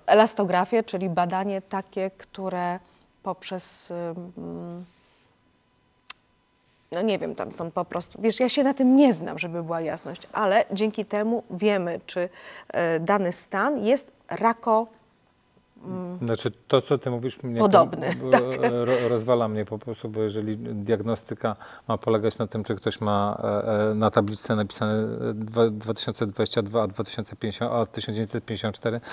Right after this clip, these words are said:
Speaker 2: to jest trochę straszne.
Speaker 1: No, niestety. I pani mi mówi, że ona tutaj jest zaniepokojona, bo widzi w mojej piersi coś,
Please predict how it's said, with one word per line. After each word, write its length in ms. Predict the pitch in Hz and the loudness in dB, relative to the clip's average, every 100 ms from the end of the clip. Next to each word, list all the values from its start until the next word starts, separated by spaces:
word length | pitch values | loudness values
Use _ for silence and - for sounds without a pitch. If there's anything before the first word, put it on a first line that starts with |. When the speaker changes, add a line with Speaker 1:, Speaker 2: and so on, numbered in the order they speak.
| - - | -10 -2
Speaker 2:
to 80 | |
jest 100 | 131 | -2
trochę 200 | - - | -2 -2
straszne. 540 | 120 143 95 - 117 - - - - - | 0 2 2 2 -14 -18 -20 -20 -20 -8
Speaker 1:
No, 160 | 175 - - 190 | -8 -8 -12 -6
niestety. 580 | 226 226 - 160 - - - | -2 -2 -4 -8 -10 -12 -8
I 120 | 208 | -6
pani 400 | - 175 269 311 | 2 4 4 4
mi 120 | 262 | 4
mówi, 420 | 226 220 233 302 | 4 0 0 -2
że 300 | 254 233 233 | -2 0 0
ona 240 | - 233 226 | 0 -2 -2
tutaj 300 | 220 214 202 | -4 -2 0
jest 140 | 196 | 0
zaniepokojona, 880 | 190 185 180 180 170 156 160 254 302 | -2 -2 -4 -6 -8 -6 -2 -2 0
bo 180 | 220 202 | 0 0
widzi 280 | 214 190 185 | -2 -4 -4
w 40 | |
mojej 260 | 180 175 147 | -4 -4 -4
piersi 400 | 196 196 - 175 | -4 -4 -6 -4
coś, 340 | - 233 | 2 2